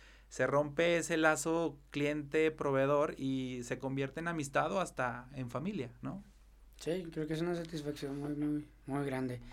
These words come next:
Speaker 2: Creo que,
Speaker 1: Exacto.
Speaker 2: que, que a ti te empezó, Mario, o, o iniciaste cuando la verdad todavía esto de los eventos no era, pues, ni se acostumbraba tanto, ¿no? O sea,
Speaker 1: Sí,
Speaker 2: era
Speaker 1: claro.
Speaker 2: uno o dos o así, pero así como wedding planner como tal o ya como empresas formalizadas, pues, eran, ¿qué? En Zacatecas,
Speaker 1: No,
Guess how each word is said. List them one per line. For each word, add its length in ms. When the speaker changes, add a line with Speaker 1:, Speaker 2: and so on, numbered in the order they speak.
Speaker 2:
Creo 220
que, 220
Speaker 1:
Exacto. 120
Speaker 2:
que, 440
que 100
a 20
ti 100
te 120
empezó, 640
Mario, 320
o, 200
o 100
iniciaste 760
cuando 320
la 160
verdad 240
todavía 380
esto 220
de 360
los 220
eventos 340
no 140
era, 420
pues, 140
ni 120
se 100
acostumbraba 680
tanto, 300
¿no? 160
O 40
sea, 280
Speaker 1:
Sí, 240
Speaker 2:
era 60
Speaker 1:
claro. 320
Speaker 2:
uno 260
o 40
dos 520
o 120
así, 320
pero 160
así 200
como 420
wedding 300
planner 340
como 260
tal 560
o 60
ya 200
como 180
empresas 520
formalizadas, 640
pues, 140
eran, 540
¿qué? 140
En 80
Zacatecas, 760
Speaker 1:
No, 120